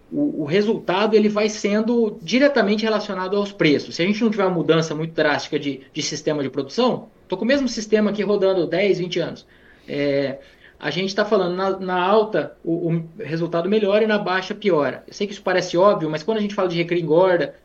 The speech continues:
de, de um, um sistema mais intensivo, a gente começa a colocar outras variáveis. Quando eu falo de recria e engorda, eu tô falando da minha relação de troca também. E co-, se eu falo de um sistema mais intensivo ainda,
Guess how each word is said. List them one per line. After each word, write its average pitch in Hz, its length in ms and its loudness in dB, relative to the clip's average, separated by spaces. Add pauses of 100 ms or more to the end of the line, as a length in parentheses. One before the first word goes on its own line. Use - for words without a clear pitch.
de, 160 200 -8
de 151 500 -2 (460)
um, 160 180 -8
um - 20 -10
sistema 175 400 -4
mais 160 200 2
intensivo, 156 560 -2
a 170 40 0
gente 190 160 -6
começa 190 340 -4
a - 20 -18
colocar 196 240 -2
outras 190 240 0
variáveis. 170 600 -2 (220)
Quando 160 120 -4
eu 160 40 -8
falo 175 140 0
de 170 60 -4
recria 175 240 -2
e - 20 -4
engorda, 170 240 2
eu 185 40 -4
tô 196 80 -6
falando 196 160 -6
da 190 60 -4
minha 190 120 -4
relação 175 280 -4
de 175 100 -8
troca 175 360 -4
também. 151 340 -6 (360)
E 139 400 -8
co-, 156 140 -14
se - 80 -8
eu 160 60 -6
falo 165 180 -2
de 185 60 -6
um 165 40 -6
sistema 170 340 -4
mais 208 260 0
intensivo 185 560 -2
ainda, 190 380 -6